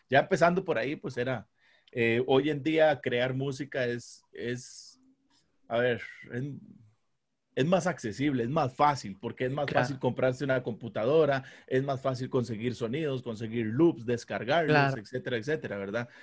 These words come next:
Speaker 1: Es, es más fácil crear música en este momento. En este momento yo creo que,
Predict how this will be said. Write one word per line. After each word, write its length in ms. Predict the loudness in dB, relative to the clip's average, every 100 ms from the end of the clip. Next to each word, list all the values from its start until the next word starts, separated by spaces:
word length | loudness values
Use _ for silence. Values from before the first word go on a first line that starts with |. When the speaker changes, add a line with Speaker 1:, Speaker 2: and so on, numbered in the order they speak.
| -20 _
Speaker 1:
Es, 240 | -6 -6 -2
es 140 | -2 0
más 200 | -4 2
fácil 340 | 4 4 -2
crear 320 | -4 -2 -2
música 360 | -4 -6 -6 -6
en 80 | -6
este 180 | -6
momento. 400 | -6 -4 -4 -6
En 80 | -8
este 140 | -6 -8
momento 320 | -8 -8 -8
yo 120 | -6
creo 280 | -2 -4 -4
que, 340 | -4 -4 -4